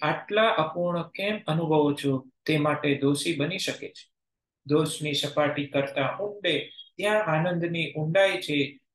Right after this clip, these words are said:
જ્યાં સ્વીકારવા માટે બધું જ છે અને દોષ આપવા માટે કંઈ નથી.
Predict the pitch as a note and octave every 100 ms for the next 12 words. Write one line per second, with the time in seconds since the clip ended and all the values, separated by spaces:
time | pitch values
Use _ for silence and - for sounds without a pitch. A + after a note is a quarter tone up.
0 | - C#3+ E3 D#3+ - D3 E3+ E3 E3 E3
1 | D#3 D3 D3 D3 C#3 C#3+ G#3 A3 A3+ -
2 | D#3 C#3 C#3 _ - C#3 C#3 D3+ F3+ F3
3 | D3 C#3 D#3 D3+ E3 F3+ F#3 - A3+ A#3
4 | G3 - C#3